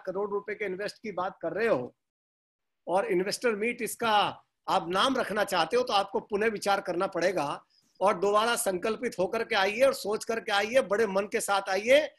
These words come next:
कम से कम पांच लाख करोड़ रुपए के निवेश की संभावना लेकर।" मुझे याद है कि जब उन्होंने ये बोला तो लगा कि बड़ा मुश्किल काम है, बड़ी कठिन चुनौती हो सकती है,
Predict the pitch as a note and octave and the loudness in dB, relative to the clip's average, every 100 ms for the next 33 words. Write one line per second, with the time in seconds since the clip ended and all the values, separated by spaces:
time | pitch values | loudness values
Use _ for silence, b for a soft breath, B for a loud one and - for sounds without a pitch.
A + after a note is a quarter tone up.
0 | b b - A3+ A#3 B3+ B3+ C4+ C4 - | b b 0 0 2 2 2 0 0 0
1 | A3 A#3+ C4+ C#4 A#3 G#3 G3 A#3 C4+ C4 | 2 4 4 2 0 0 2 4 4 2
2 | - G#3 A#3 B3 A#3 A3+ A#3 A#3+ B3 F#3+ | 0 4 4 4 2 2 2 4 2 2
3 | F#3+ A3+ - B3 - F3+ D#3+ A3+ C4 B3 | 4 2 2 -6 -4 -4 -2 0 2 0
4 | G#3 G3+ - _ _ _ _ _ _ _ | 0 -2 -6 _ _ _ _ _ _ _
5 | _ A3 G#3+ A3+ A#3+ A#3 B3+ B3 A3 A#3 | _ 0 2 4 2 4 2 2 0 0
6 | A#3 A#3+ A#3 F#3 G3 A3+ B3+ A#3 F3+ F#3 | 2 4 4 2 0 0 0 0 0 0
7 | A#3 A#3+ F#3 G3+ G#3+ F3+ - B3+ - G#3+ | 0 -2 -2 0 0 -4 -4 -6 -4 -4
8 | A3+ A3+ G3 A3 G#3+ G3+ A3+ G3 F#3+ A#3 | -2 -2 0 -2 -2 -4 -4 -4 -4 -2
9 | A3+ G3+ G#3 - A#3+ C#4 D4+ | -2 -2 -6 -6 2 2 2